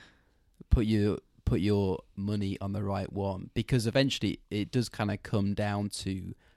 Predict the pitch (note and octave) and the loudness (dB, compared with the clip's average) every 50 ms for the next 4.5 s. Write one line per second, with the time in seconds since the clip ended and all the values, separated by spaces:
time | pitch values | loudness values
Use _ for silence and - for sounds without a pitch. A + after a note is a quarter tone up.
0 | _ _ - - - A#2+ A2 F#2+ - - - - F#2 - - - - - - E2+ | _ _ -8 -2 0 0 2 2 2 0 0 -2 -8 -6 -6 -6 -6 -6 -8 -10
1 | E2+ - - _ _ _ _ - G#3 G#3+ G#3+ G3 F#3+ F3+ - - A#2 G#2+ G#2 G2+ | -10 -12 -14 _ _ _ _ -2 2 4 4 4 2 2 0 2 4 4 4 4
2 | G2+ G2 G#2 G#2+ G#2 G2+ F#2+ - - G#2 - A2 A2 A2+ G#2+ - - F#2+ - - | 2 2 0 -2 -2 -4 -4 -4 -6 -4 -2 0 0 2 2 0 -2 -2 -2 0
3 | B2+ A2+ F#2 - F#2 - - G2 F#2 F#2+ - - G2+ G2 G2 A2 A2+ G2+ G2 F#3+ | 0 0 0 -2 -6 -8 -8 -6 -6 -4 0 0 0 0 0 -2 -4 -4 -2 0
4 | F3+ F3 D#3+ G2+ F#2+ G2 G#2 - - | 2 2 4 2 2 0 -4 -6 -8